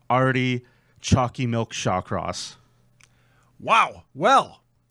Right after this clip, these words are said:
Speaker 2: if you want to encourage that type of presentation in the future, please vote for Vinny. Holy shit.
Speaker 1: I told you he's a Hall of Famer,
Speaker 2: What just
Speaker 1: dude.
Speaker 2: happened?
Speaker 1: He is a Hall of
Speaker 2: <laughs>
Speaker 1: Famer,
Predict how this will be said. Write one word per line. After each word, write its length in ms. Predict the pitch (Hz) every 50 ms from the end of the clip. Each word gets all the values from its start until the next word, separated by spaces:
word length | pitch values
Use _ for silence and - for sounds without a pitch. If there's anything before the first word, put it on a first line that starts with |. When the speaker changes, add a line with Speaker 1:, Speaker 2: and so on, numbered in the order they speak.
| _ _ -
Speaker 2:
if 180 | 170 165 165 175
you 140 | 202 214
want 220 | 208 220 247 262 277
to 80 | 262
encourage 520 | 233 202 160 - 240 269 262 233 196 151 135
that 260 | 185 202 220 233 -
type 280 | - 214 220 220 214 - -
of 360 | 202 196 190 190 190 160 -
presentation 640 | - - 233 196 180 180 156 190 214 214 190 - 196 190
in 40 | 175
the 60 | 165
future, 380 | 165 - 208 214 - - 156 139
please 280 | - 175 185 175 131
vote 260 | 120 165 175 208 165
for 120 | - - 147
Vinny. 440 | 131 170 190 175 131 117 123 123 - - - - - - - _ - - -
Holy 800 | 196 214 214 214 208 202 202 202 196 165 160 175 180 180 175 160
shit. 500 | - - - 185 185 185 165 160 - -
Speaker 1:
I 100 | - 151
told 220 | 156 185 208 247 226
you 60 | 302
he's 120 | 240 139 127
a 40 | 127
Hall 180 | 139 165 180
of 60 | -
Famer, 120 | - 202 202
Speaker 2:
What 80 | 185
just 120 | 147 170 143
Speaker 1:
dude. 80 | 175
Speaker 2:
happened? 480 | 156 151 151 - - - 170 170 185 -
Speaker 1:
He 120 | - 190 220
is 100 | 214 190
a 100 | 139 127
Hall 320 | 120 - 165 170 170 185 156
of 80 | 131
Speaker 2:
<laughs> 20 | -
Speaker 1:
Famer, 440 | 165 156 156 139 120 107 104 92